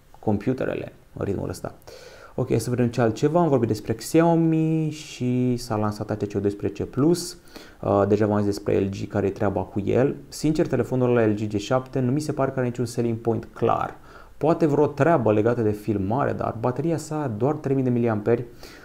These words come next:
cam subțire. Ok, să vedem ce alte știri mai sunt, să le încărcăm de aici frumos. Avem și știri legate de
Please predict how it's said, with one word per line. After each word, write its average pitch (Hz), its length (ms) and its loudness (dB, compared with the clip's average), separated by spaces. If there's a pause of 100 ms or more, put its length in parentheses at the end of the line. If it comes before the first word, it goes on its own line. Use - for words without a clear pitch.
(180)
cam 98 460 -2
subțire. - 1160 -6 (640)
Ok, - 360 -8
să - 100 -8
vedem 95 180 -4
ce 92 120 -10
alte 92 160 -6
știri 101 240 -6
mai 98 160 -4
sunt, 151 640 -2
să - 240 -12
le 101 100 -4
încărcăm 104 540 -2
de 98 80 0
aici 95 140 -2
frumos. 135 640 -2 (360)
Avem 104 200 0
și 104 160 -4
știri 101 320 -2
legate 104 420 -2
de 107 260 -2